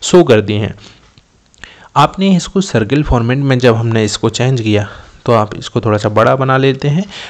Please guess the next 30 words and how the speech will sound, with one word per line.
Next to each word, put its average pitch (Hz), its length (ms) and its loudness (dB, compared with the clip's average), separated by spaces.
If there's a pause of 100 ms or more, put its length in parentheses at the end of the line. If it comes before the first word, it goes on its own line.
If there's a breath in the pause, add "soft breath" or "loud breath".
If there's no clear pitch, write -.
(140 loud breath)
और 117 60 0
जब 131 160 0
सर्किट 156 460 -4
में 151 120 2
आप 120 140 0
देखेंगे 110 520 -2 (240 loud breath)
कि 131 80 -2
हमने 135 260 0
सर्कल 135 400 -2
में 156 160 0
चेंज 107 280 -2
करा - 280 -4 (120)
तो - 80 -2
यहाँ 123 240 -2
पर - 140 -6
करंट 123 400 0
की 131 100 0
डायरेक्शन 113 440 -2
यदि 113 240 0
हमने 110 280 -2
इस 147 320 -4
डायरेक्शन 113 380 0
में 131 120 0
रखी 107 320 -2
यानी 104 200 -2
क्लॉकवाइज 139 560 2
डायरेक्शन 113 380 -2
में 110 120 -4
जब 107 200 -2
रखी 113 300 -2